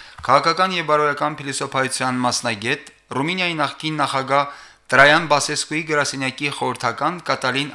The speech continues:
Ավրամեսկուի հոդվածը հայոց ցեղասպանության վերաբերյալ, որտեղ հեղինակը մատնացույց է անում ռումինական իշխանությունների և քաղաքական դասի լռությունը մարդկության դեմ կատարված այդ հանցագործության հանդեպ։ «Որտե՞ղ ենք հիմա ավելի քան մեկ դար հետո»,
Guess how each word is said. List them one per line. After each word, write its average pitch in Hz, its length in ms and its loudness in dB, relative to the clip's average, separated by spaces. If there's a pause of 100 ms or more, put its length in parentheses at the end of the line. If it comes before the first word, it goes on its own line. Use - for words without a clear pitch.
Ավրամեսկուի 123 640 0
հոդվածը 117 540 -2
հայոց 135 260 0
ցեղասպանության 113 800 -4
վերաբերյալ, 143 500 0 (540)
որտեղ 151 420 2
հեղինակը 160 500 0
մատնացույց 147 540 0
է 165 120 -2
անում 147 240 -2
ռումինական 147 600 0
իշխանությունների 139 600 -4
և 147 140 -4 (100)
քաղաքական 135 580 0
դասի 123 300 -2
լռությունը 135 540 -2 (420)
մարդկության 127 640 0
դեմ 143 160 -2
կատարված 117 640 -4
այդ 127 300 -2
հանցագործության 104 720 -8
հանդեպ։ 123 400 -6 (640)
«Որտե՞ղ 180 300 2
ենք 147 180 -4
հիմա 120 200 0 (180)
ավելի 123 240 2
քան 135 260 0
մեկ 120 240 -4
դար 117 220 -2
հետո», 135 260 -4